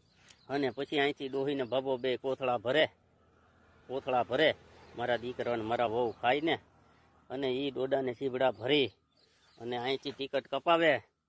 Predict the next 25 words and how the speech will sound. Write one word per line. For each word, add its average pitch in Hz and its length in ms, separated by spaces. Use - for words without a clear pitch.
અને 120 180
દીકરા 131 340
પાસે 127 320
જાય. 147 300
અને 117 180
દીકરાને 127 460
કહે, 135 220
"બેટા, 131 380
હું 113 80
તારી 120 240
હાટુ 117 200
ડોડાને 120 360
સીભડાને 120 480
લાવ્યો, 135 300
હાલે 127 260
તારે 131 280
ખાવા 127 300
એટલા 127 240
તું 160 320
ને 131 60
બીજા 131 260
તારા 127 240
હગાવાલામાં 131 680
દોસ્તારોને 127 640
દે." 151 260